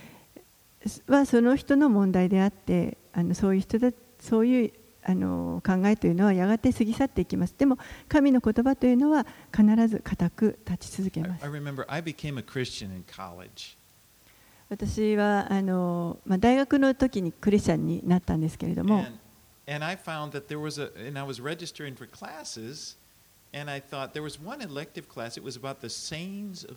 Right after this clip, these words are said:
Speaker 2: Jesus. And I thought, "Great, I can get, you know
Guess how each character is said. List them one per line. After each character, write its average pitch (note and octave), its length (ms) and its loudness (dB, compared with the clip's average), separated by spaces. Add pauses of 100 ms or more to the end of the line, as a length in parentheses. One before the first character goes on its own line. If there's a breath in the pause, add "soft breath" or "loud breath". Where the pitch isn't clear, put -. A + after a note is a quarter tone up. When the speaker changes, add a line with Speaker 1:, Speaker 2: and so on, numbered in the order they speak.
(100)
Speaker 2:
Jesus. A#2 720 -16 (140)
And B2 120 -12
I C3+ 60 -12
thought, D3+ 240 -16 (540 soft breath)
"Great, G4 400 -14 (420)
I G#3 100 -14
can G#3 300 -12
get, C#3 200 -10 (760)
you D3 120 -12
know B2+ 240 -12